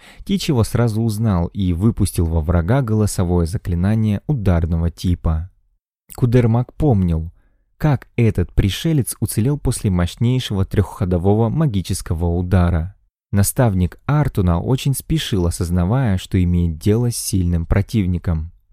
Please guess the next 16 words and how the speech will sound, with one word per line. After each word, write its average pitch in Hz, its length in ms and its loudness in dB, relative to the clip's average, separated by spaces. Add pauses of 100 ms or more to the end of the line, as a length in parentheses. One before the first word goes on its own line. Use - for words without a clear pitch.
(420)
Поэтому 156 440 4
и 147 120 2
выбрал 131 440 2
наиболее 127 500 0
быстрое 95 600 0
заклятие. 90 840 -2 (720)
Напитав 156 460 4
его 101 200 0
переизбытком 85 840 0
энергии, 92 500 0
чародей 95 460 0
надеялся, 131 720 -2
что 90 200 -4
враг 101 360 0
будет 101 260 -2
отброшен, 107 680 0